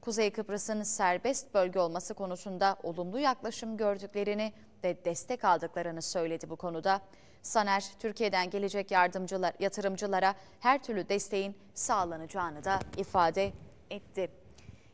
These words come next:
Yine devam ediyoruz. Türkiye'den beş yüz kırk üç bin doz aşı geldi. Haberin devamı bu şekilde. Türkiye'den Aralık iki bin yirmi,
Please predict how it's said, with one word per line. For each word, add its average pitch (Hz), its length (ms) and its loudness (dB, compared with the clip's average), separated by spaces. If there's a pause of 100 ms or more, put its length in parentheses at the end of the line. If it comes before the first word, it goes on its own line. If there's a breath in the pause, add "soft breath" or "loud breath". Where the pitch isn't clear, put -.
(140 loud breath)
Yine 240 260 -2
devam 196 360 2
ediyoruz. 190 480 -4 (100)
Türkiye'den 214 600 0
beş 208 200 -4
yüz 202 200 -8
kırk 196 300 -6
üç 247 220 -8
bin 196 220 -6
doz 185 280 0
aşı 185 280 -6
geldi. 165 480 0 (680 soft breath)
Haberin 175 460 -2 (100)
devamı 160 480 0
bu 196 80 -10
şekilde. 226 540 -4 (640 loud breath)
Türkiye'den 233 540 2
Aralık 214 400 0
iki 220 200 -4
bin 208 140 -4
yirmi, 196 380 -4